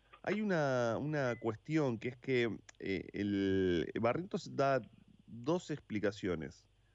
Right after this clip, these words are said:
Una es técnica, y te decía que la afa, la fifa había recomendado, él había sido árbitro en un mundial juvenil,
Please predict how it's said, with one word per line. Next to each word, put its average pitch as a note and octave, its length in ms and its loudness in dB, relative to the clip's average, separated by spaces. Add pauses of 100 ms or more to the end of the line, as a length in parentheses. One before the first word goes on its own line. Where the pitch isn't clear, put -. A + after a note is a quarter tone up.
Una F3+ 180 0
es E3+ 100 -2
técnica, E2+ 520 -4 (580)
y G#2 80 -6
te G#2+ 100 0
decía A#2 280 0
que A#2 100 -2
la A#2+ 140 2
afa, D3 300 -4 (260)
la G2+ 220 -2
fifa C3 560 -6 (200)
había G#2+ 300 -2
recomendado, G#2+ 640 -2
él A2+ 80 0
había A2 180 0
sido F#2+ 840 -2 (240)
árbitro A2+ 540 0
en G2+ 100 -2
un A2 80 -2
mundial A2 340 0
juvenil, A#2 640 -2